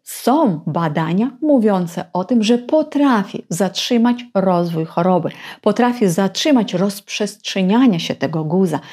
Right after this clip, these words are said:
Dlatego może być stosowany jako uzupełnienie kuracji, ale przede wszystkim jako wspaniała profilaktyka zdrowotna. I to, co jeszcze ważne,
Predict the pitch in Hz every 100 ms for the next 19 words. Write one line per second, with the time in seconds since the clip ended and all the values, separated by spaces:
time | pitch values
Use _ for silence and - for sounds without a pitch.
0 | - - 170 269 214 165 165 247 311 247
1 | 196 - 180 - 185 175 147 151 156 -
2 | - 262 302 294 294 240 208 190 165 156
3 | 180 160 143 - 302 - - - - 160
4 | 160 - - 269 196 - 143 - 247 240
5 | - 151 - 233 - - 294 196 147 170
6 | - - 165 185 - 170 170 170 - 311
7 | 156 147 147 147 - - - 165 _ _
8 | - - 202 202 240 339 - 240 214 185
9 | 170 220